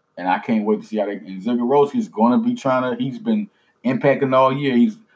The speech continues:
a freshman, hungry like Colin was last year. So he's gonna be trying to show himself. So yes, Colin and Marcus Zegarowski are the two guys to look at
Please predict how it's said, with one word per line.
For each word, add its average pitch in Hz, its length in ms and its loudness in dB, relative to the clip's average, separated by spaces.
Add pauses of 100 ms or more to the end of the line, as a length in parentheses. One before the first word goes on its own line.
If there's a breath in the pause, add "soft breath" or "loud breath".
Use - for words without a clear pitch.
a 87 80 -10
freshman, 131 500 0
hungry 123 340 0
like 117 220 0
Colin 135 360 2
was 110 220 0
last 107 340 -4
year. 107 160 -8 (260)
So - 100 -8
he's 110 80 -4
gonna 113 160 2
be 110 60 -6
trying 98 160 -8
to - 60 -12
show 135 280 -4
himself. 95 420 -8 (360)
So 107 160 -2
yes, 107 240 2
Colin 131 560 0
and 107 180 -4
Marcus 113 460 -2
Zegarowski 101 600 -4
are 87 80 -16
the 85 60 -20
two 117 220 -2
guys 101 360 -2
to 92 80 -20
look 110 260 -4
at 87 200 -10